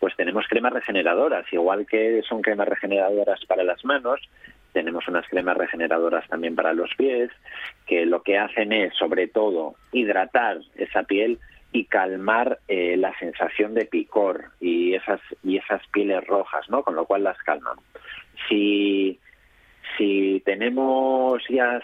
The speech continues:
sabañones, vamos a decir, instaurados, donde ya nos están dando problemas serios, donde ya son bastante dolorosos, eh, tenemos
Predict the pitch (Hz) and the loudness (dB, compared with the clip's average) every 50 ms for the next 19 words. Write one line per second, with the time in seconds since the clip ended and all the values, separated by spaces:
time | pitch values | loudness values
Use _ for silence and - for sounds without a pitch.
0 | - - 120 104 104 110 113 117 117 117 107 - 113 107 104 107 - 113 104 101 | -2 0 0 0 0 0 0 0 0 0 0 0 0 0 0 0 0 0 0 0
1 | 98 - - 107 104 98 92 - - 85 85 87 92 104 110 107 95 92 92 - | 0 -2 -4 -4 -4 -4 -4 -2 -2 0 0 2 2 2 2 2 0 -2 -2 -4
2 | - 78 73 78 82 82 87 90 - 87 - - 90 - - 85 82 85 82 82 | -6 -10 -6 -4 -4 -2 0 0 -2 -2 -6 -8 -8 -6 -6 -4 -2 -4 -2 -2
3 | 82 80 - 76 78 78 82 87 87 82 78 73 - - 95 95 90 82 76 76 | -2 -2 -2 0 0 0 0 -2 -2 -2 -4 -4 -2 0 0 0 0 0 -4 -4
4 | - - 71 69 - 69 71 69 71 76 80 - - 87 85 80 80 78 80 - | -6 -8 -10 -10 -6 -6 -4 -2 -2 -2 -2 -2 -4 -4 -4 -2 0 0 0 0
5 | - - 92 87 85 85 - 85 82 80 78 - _ - - - - - - _ | 0 -2 -2 -2 -2 -2 -2 0 0 0 -2 -4 _ -16 -18 -16 -16 -18 -10 _
6 | - 104 104 98 95 95 104 - - 127 117 - - - - - 85 85 82 - | 0 2 2 2 2 2 0 2 0 0 -2 -2 -4 -8 -4 -2 -2 -2 -2 -2
7 | 82 78 78 82 90 | -4 -2 0 0 -2